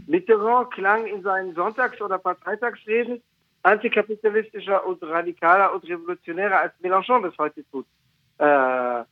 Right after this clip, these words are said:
wenn jetzt irgendein Idiot in der deutschen Zeitung daraus einen linksradikalen und bekennenden Trotzkisten macht, dann weiß ich nicht, was der Mann geraucht hat.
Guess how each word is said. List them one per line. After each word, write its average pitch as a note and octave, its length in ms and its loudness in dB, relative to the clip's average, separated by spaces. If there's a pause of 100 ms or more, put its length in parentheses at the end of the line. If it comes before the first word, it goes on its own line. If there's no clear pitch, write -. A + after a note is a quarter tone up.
(160)
wenn F3+ 160 4
jetzt G#3 220 2
irgendein A3 400 0
Idiot G#3 380 -2
in G#3+ 80 -10
der G#3 100 -2
deutschen F#3+ 380 -8
Zeitung F#3+ 360 -4
daraus F#3+ 380 4
einen E3+ 160 -4
linksradikalen F#3+ 720 2
und F3 120 -6
bekennenden E3+ 520 -6
Trotzkisten A3 540 -6
macht, G3 180 2
dann E3 100 -6
weiß F3 220 0
ich F#3 60 -12
nicht, F#3 120 -6
was F3+ 180 -4
der E3+ 80 -4
Mann E3 220 -2
geraucht D#3 400 2
hat. B3 180 -4